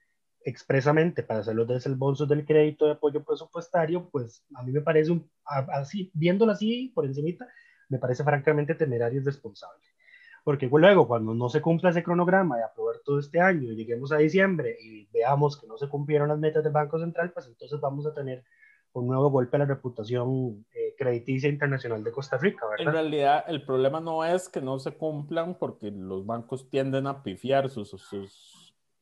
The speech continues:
Speaker 2: sus aproxima-, eh, sus estimaciones con frecuencia.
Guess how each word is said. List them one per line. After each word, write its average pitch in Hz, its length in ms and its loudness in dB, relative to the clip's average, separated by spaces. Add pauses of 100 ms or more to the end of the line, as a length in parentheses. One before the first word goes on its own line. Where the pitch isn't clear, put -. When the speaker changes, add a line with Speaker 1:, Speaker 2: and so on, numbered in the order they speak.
(120)
Speaker 2:
sus 110 140 -8
aproxima-, 104 500 -8 (180)
eh, 127 120 2
sus 120 200 -8
estimaciones 117 720 -6
con 123 180 -8
frecuencia. 143 520 -6